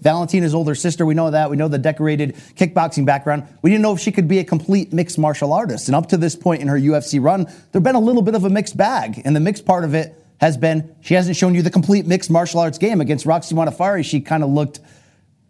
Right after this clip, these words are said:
remedial on the ground in that regard. So to see her come out, to see her survive damage, survive a cut,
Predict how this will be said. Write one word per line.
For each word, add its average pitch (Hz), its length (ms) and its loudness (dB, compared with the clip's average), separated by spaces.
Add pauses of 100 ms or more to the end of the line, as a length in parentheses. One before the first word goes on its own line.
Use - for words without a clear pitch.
(180)
remedial 170 720 2
on 139 140 0
the 135 60 0
ground 113 360 0
in 127 100 0
that 127 160 -2
regard. 110 380 -2
So - 80 -2
to 139 80 -2
see - 180 -2
her 277 100 0
come 202 220 -2
out, 160 240 -2 (280)
to - 60 -6
see 262 180 -2
her 147 220 -2 (220)
survive 170 480 0
damage, 160 380 -2
survive 147 300 -2
a 139 40 -6
cut, 185 400 0